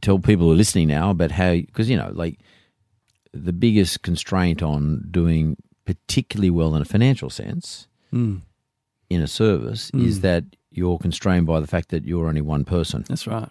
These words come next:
Speaker 1: And, um, so one of the answers to those sorts of things is to franchise.
Speaker 2: Mm.
Speaker 1: And to franchise, you have to have it really well packaged.
Speaker 2: Yep.
Speaker 1: And it has to be stepped out,
Speaker 2: Yep.
Speaker 1: manualized.
Speaker 2: Yep.
Speaker 1: So that it's nearly robotic,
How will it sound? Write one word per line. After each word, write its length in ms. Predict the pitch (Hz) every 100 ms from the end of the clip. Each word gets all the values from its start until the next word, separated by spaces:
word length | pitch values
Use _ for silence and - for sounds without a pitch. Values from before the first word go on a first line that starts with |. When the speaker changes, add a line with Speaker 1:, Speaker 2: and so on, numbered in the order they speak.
| -
Speaker 1:
And, 300 | 85 80 80
um, 240 | 82 78 _ _ _ _ _
so 380 | - 95 90 87 _ -
one 360 | 98 95 101
of 80 | 92
the 100 | 85
answers 380 | 95 104 95 -
to 80 | 82
those 240 | 76 78
sorts 240 | 82 78
of 20 | -
things 280 | 80 76
is 120 | 76 -
to 100 | 85
franchise. 840 | 117 104 - 67 50 131 117 - 135
Speaker 2:
Mm. 140 | 123
Speaker 1:
And 120 | 80
to 60 | 85
franchise, 720 | 107 104 101 85 78 78 78
you 100 | 85
have 180 | 92 90
to 80 | 78
have 200 | 85 82
it 100 | 76 71 _ _ _
really 260 | 90 92 120
well 160 | 98 87
packaged. 640 | 87 80 92 120 - - - -
Speaker 2:
Yep. 160 | 127 - -
Speaker 1:
And 160 | 90
it 80 | 85
has 200 | 92 92
to 100 | -
be 140 | 73 73
stepped 380 | - 104 -
out, 280 | 78 92 113 - _
Speaker 2:
Yep. 200 | 123 127 - -
Speaker 1:
manualized. 720 | 90 95 82 69 60 65 - -
Speaker 2:
Yep. 160 | 139 - - - _ _ _
Speaker 1:
So 260 | - 95 85
that 120 | 85
it's 140 | 76
nearly 220 | 104 98 85
robotic, 500 | 82 71 78 76